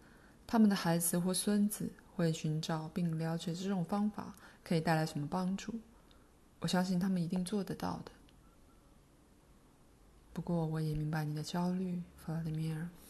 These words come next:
如果现代人对这种机制毫无知悉，对家族的未来就会抱持不确定感而持续焦虑。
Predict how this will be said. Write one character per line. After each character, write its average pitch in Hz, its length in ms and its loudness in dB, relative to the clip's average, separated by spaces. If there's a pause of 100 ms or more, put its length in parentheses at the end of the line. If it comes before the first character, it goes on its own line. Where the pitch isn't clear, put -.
(880)
如 208 120 2
果 196 120 6
现 196 220 6
代 196 220 8
人 165 260 4
对 185 220 4
这 180 160 -4
种 175 120 2
机 208 220 4
制 208 340 0
毫 165 200 -4
无 175 180 2
知 202 300 0
悉， 202 400 -4 (400)
对 170 260 2
家 175 220 0
族 170 160 -4
的 160 100 -4
未 175 140 2
来 156 180 0
就 170 140 -2
会 185 100 2
抱 180 180 2
持 175 240 -2
不 - 120 -8
确 208 240 0
定 208 200 0
感 156 300 -4 (400)
而 156 220 2
持 165 180 -2
续 160 140 -6
焦 165 260 -2
虑。 170 320 -2